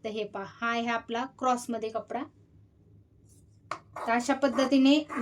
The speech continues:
गळ्याच्या साईडला आपल्याला क्रॉसमध्ये पट्टी काढून घ्यायची आहे, जेणेकरून आपली पायपिंग जी आहे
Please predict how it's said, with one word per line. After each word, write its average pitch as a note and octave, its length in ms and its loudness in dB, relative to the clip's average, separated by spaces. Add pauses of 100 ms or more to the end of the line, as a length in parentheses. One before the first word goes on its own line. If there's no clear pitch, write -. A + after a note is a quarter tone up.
गळ्याच्या C#4 420 6
साईडला B3+ 360 0
आपल्याला A#3+ 320 0
क्रॉसमध्ये B3+ 840 4
पट्टी B3 480 -2 (100)
काढून A3+ 300 2
घ्यायची A#3+ 540 0
आहे, A3 340 -2
जेणेकरून B3 600 0
आपली A#3 280 0
पायपिंग B3 520 -2
जी C#4 80 2
आहे B3+ 320 0